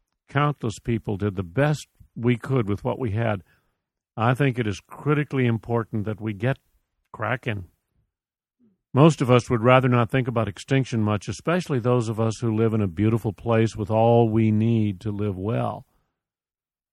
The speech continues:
But a powerful case for nuclear war is clearly building. Some say that it is a miracle that it already hasn't happened. Experts tell us that the U S alone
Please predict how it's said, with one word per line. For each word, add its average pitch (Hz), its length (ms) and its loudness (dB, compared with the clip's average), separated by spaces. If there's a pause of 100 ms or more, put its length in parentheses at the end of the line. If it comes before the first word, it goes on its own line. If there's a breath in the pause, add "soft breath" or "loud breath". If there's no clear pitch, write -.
(260)
But - 80 -12
a 101 60 -12
powerful 139 500 -6
case 139 360 -6
for 117 180 -6
nuclear 113 420 -2
war 113 320 -6
is 95 100 -10
clearly 131 680 -4
building. 110 580 -10 (1200)
Some 143 380 2
say 123 320 2
that 107 200 0
it 110 80 -2
is 101 140 -6
a 110 80 -4
miracle 120 760 0
that 123 140 -4
it 113 140 -6 (280)
already 120 560 2
hasn't 95 380 -6
happened. 110 440 -6 (1120)
Experts 135 560 -2
tell 123 220 -2
us 120 280 2
that 104 240 -4
the 107 120 -6
U 127 240 2
S 135 140 -2
alone 110 540 2